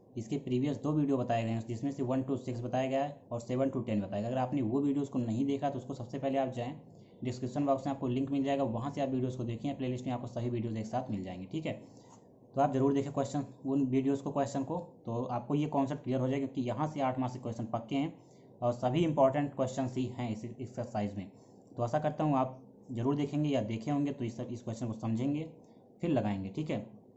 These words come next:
तो अगर आप हमारे चैनल पर नए हैं, तो चैनल को सब्सक्राइब कर दें,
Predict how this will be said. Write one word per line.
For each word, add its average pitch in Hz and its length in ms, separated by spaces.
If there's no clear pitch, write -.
तो 120 60
अगर 135 120
आप 135 120
हमारे 127 160
चैनल 131 120
पर 113 120
नए 117 140
हैं, 147 120
तो - 80
चैनल 123 160
को 123 80
सब्सक्राइब 131 380
कर 143 120
दें, 156 160